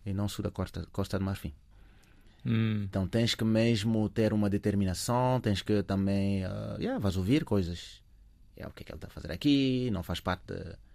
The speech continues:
Speaker 1: porque às vezes as pessoas, tipo, yeah, vão ter uma raiva de ver que, yeah, tu chegas no país dele, és mais popular que eles, ser humano assim, e tens que entender que estás, tu,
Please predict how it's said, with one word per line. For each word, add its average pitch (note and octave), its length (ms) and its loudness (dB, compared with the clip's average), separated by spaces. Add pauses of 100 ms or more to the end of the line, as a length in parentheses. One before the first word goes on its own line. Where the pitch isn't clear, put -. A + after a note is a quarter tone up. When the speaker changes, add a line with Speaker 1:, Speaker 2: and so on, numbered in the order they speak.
(640)
Speaker 1:
porque - 180 -4
às F2 80 2
vezes D3+ 280 6
as E3 120 0
pessoas, F#3 440 -2
tipo, - 220 -14 (920)
yeah, B3+ 200 -2
vão A#2 220 -4 (220)
ter A#2+ 160 0
uma A#2+ 140 4
raiva A#2+ 320 6
de F#2+ 100 0
ver G#2 260 0
que, F#2+ 300 -4 (1500)
yeah, C#3+ 140 -6
tu - 100 -10
chegas G2 260 2
no F#2 100 0
país F#2+ 240 2
dele, A2+ 300 2
és - 640 -4
mais G2+ 220 0
popular G2+ 380 0
que A2 100 -2
eles, A2 500 -2 (840)
ser G#2 200 0
humano G#2 300 4
assim, C3+ 400 -2 (800)
e F#2+ 220 -2
tens G#2+ 240 -2
que A2 100 -2
entender A2+ 340 4
que - 60 -12
estás, G#2+ 240 0
tu, - 180 -10